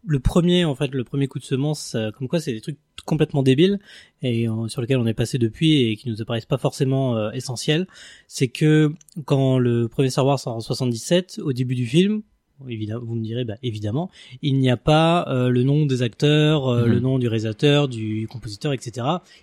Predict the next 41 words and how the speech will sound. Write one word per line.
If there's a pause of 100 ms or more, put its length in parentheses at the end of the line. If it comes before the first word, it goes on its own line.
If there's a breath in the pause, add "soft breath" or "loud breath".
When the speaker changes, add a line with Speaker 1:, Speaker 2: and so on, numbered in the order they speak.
Speaker 1:
Ils
n'apparaissent (160)
qu'au
générique
de
fin. (560 loud breath)
Et
en
fait, (180)
à
l'époque,
en
tout
cas
encore
en
soixante-dix-sept, (320 loud breath)
la
règle
était
que, (200)
euh,
tous
les
réalisateurs,
en
tout
cas
les
films,
étaient
obligés, (400)
euh,
de,
d'annoncer
justement
tout
le,
le
casting
principal,